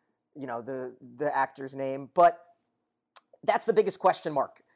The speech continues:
as far as leading into season six. And I would love to know, Michael,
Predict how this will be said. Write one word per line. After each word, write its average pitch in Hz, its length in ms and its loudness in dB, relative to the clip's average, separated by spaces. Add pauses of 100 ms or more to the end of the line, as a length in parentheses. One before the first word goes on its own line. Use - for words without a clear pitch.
(200)
as 165 160 -2
far 175 220 8
as 143 100 -2
leading 175 240 -2
into 170 160 -6
season 165 340 -8
six. 175 280 -4
And 160 100 -4
I 160 60 4
would 156 160 -2
love 156 360 2
to 170 120 -4
know, 156 200 2
Michael, 139 500 -4